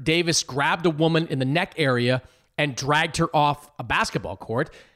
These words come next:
Davis has lost the benefit of the doubt in situations like this. Now, accusers lie.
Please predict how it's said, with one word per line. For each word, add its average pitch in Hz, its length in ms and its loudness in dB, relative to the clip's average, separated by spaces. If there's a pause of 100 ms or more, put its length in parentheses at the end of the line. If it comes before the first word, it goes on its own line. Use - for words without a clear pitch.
(420)
Davis 285 360 2
has 226 140 0
lost 226 280 4
the 202 80 0
benefit 233 400 0
of 185 100 -2
the 185 60 0
doubt 262 440 2 (140)
in 143 120 0
situations 127 760 0
like 95 200 -8
this. - 320 -8 (340)
Now, 208 160 4
accusers 320 520 6
lie. 240 400 2